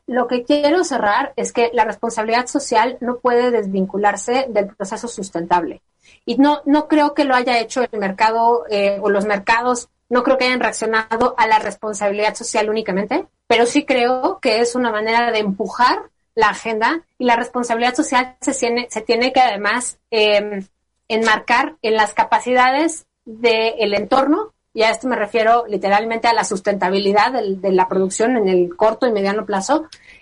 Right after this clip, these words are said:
y por otro lado a las necesidades de la población que tienen que ser cubiertas mínimamente. Por eso hacía yo énfasis en la importancia del progreso social, y aquí también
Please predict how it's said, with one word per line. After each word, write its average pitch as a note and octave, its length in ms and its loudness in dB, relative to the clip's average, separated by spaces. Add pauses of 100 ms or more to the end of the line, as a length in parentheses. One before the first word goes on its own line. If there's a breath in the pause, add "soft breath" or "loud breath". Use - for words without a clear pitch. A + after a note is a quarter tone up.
(120)
y D4+ 80 4
por D4 200 4
otro D#4+ 240 2
lado D4+ 400 2
a A#3+ 100 4
las A#3 160 0
necesidades A#3+ 540 0
de B3 80 2
la G3+ 160 -2
población G#3 600 -2
que A3+ 120 0
tienen B3 280 0
que A#3 100 -2
ser A3 180 -4
cubiertas A3+ 440 0
mínimamente. G#3 600 -2
Por A#3+ 160 2
eso B3+ 160 0
hacía A#3+ 260 2
yo A3 160 0
énfasis A3 560 -2 (220 loud breath)
en G#3 100 -2
la G#3 80 2
importancia A#3 460 0
del A3+ 100 0
progreso G3 320 -4
social, C#4+ 460 0 (300)
y G#3+ 60 -2
aquí G#3+ 180 0
también B3 320 2